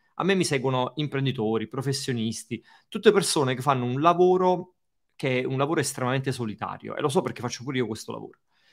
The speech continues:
Un lavoro estremamente solitario nel quale tu ti ritrovi sempre da solo con le tue scelte, no? Con, eh, le tue paure, con le tue pippe mentali, con i tuoi dubbi, eccetera, eccetera, però devi pigliare delle scelte. Puoi avere soci, collaboratori,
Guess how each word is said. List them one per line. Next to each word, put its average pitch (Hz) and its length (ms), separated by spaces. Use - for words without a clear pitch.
Un 127 100
lavoro 175 180
estremamente 156 400
solitario 143 360
nel 123 160
quale 120 220
tu 160 360
ti - 100
ritrovi 120 300
sempre 156 380
da 120 100
solo 131 600
con 123 140
le 120 140
tue 123 320
scelte, 104 680
no? 156 280
Con, 107 300
eh, 107 220
le 107 100
tue 117 160
paure, 123 480
con 113 80
le 107 80
tue 113 140
pippe 113 240
mentali, 113 560
con 113 100
i 113 80
tuoi 113 140
dubbi, 139 220
eccetera, 185 240
eccetera, 135 200
però 156 140
devi 135 120
pigliare 117 200
delle 107 180
scelte. - 380
Puoi 127 140
avere 123 180
soci, 135 360
collaboratori, 131 960